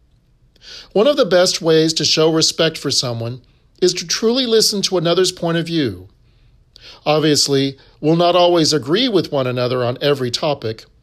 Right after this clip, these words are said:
and you never should adopt a point of view with which you do not agree. But we should allow each other to have and express our, their own views, regardless of whether we agree with them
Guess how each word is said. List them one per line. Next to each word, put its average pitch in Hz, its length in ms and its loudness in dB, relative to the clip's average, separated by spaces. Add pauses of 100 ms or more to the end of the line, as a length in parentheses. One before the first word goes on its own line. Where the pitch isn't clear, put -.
(500)
and 160 120 -2
you 170 80 0
never 220 260 0
should 202 280 2
adopt 147 440 0
a - 80 -8
point 147 280 -4
of 131 100 -4
view 123 380 -2
with 117 260 -8
which 127 220 -2
you 123 80 -6
do 110 160 -6
not 117 180 -4
agree. 110 540 -6 (800)
But 208 180 4
we 220 100 2
should 262 280 0
allow 165 420 4
each 143 240 -4
other 147 240 0
to 151 140 -6
have 185 420 0
and 190 140 -2
express 180 720 -2 (420)
our, 151 320 -4
their 156 320 -2
own 214 280 0
views, 151 500 0 (300)
regardless 190 640 2
of 185 400 -4
whether 156 340 -2
we 156 280 -4
agree 180 280 -2
with 170 220 -2
them 160 380 -8